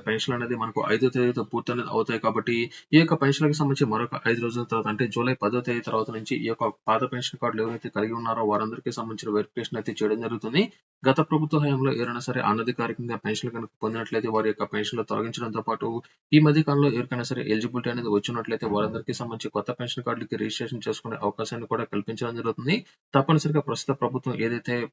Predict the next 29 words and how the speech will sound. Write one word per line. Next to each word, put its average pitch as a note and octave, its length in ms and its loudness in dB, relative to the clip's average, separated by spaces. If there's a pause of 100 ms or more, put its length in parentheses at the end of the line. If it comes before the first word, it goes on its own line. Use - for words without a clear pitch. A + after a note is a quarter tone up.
ఫార్మాట్ A#2+ 400 0
అనేది A2+ 200 -4
ఉంటుందో A#2 260 2 (100)
ఈ A#2 60 2
యొక్క A2+ 140 -4 (120)
ప్రభుత్వానికి B2 560 -2
సంబంధించిన A2+ 360 -4 (100)
ఫార్మాట్‌లో A2 440 2 (380)
కొత్త C#3 240 4
రేషన్ D3 240 2
కార్డులు C3+ 320 2
అలాగే A#2+ 220 -2 (100)
కొత్త A2 240 -2
పెన్షన్ B2 300 -4
కార్డులు A#2 260 -2
మనకైతే A2 340 -2 (140)
అందజేయడం A2+ 460 0
జరుగుతుంది. A#2 340 0 (400)
ఎవరైతే D#3+ 320 8 (160)
ఈ - 60 6
యొక్క B2+ 140 -2 (140)
పాత G#2+ 160 2 (120)
పెన్షన్ B2 280 -4
కార్డులు A#2 240 0
అనేది A#2 220 -8
కలిగి G#2+ 240 0
ఉన్నారో A#2 320 -2
వారందరికీ A2+ 480 -4
సంబంధించిన A#2 360 -6